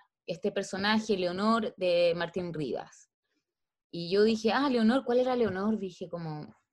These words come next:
y me metí como a <laughs> Google y empecé a averiguar y dije, "Ah, Leonor", <laughs> como... Y ahí preparé el casting y éramos como,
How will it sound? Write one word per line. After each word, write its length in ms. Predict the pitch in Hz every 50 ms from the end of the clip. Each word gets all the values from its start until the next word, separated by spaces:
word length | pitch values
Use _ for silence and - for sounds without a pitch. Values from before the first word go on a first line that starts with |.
| _ _
y 100 | 180 180
me 160 | 185 180 180
metí 400 | 180 180 175 165 - - 220 220
como 300 | 220 247 233 220 208 202
a 520 | 190 185 180 170 165 165 165 160 160 180 160
<laughs> 40 | -
Google 440 | 208 220 262 294 294 330 381 370 359
y 100 | 302 269
empecé 300 | 226 208 202 214 214 226
a 40 | 233
averiguar 340 | 240 226 220 214 226 247 254
y 60 | 247
dije, 200 | 247 233 - -
"Ah, 160 | - - 339 415 381
Leonor", 720 | 370 262 233 233 233 254 294 370 440 466 359 269 220 -
<laughs> 0 |
como... 320 | - - 277 233 240 - - 247 233 247 - - 254 254 - 262 262 - - - 294 - - - 392 403 392 392 392 381 381 - 359 359 359 - - - - - - - - _ _
Y 120 | - 196
ahí 200 | 196 208 262 269
preparé 360 | 240 285 285 - 254 247 262
el 140 | 277 277 226
casting 520 | - 247 247 277 311 - - 294 277 269 254
y 80 | 247
éramos 260 | 247 262 247 254 269 262 -
como, 420 | 262 233 226 220 208 165 - -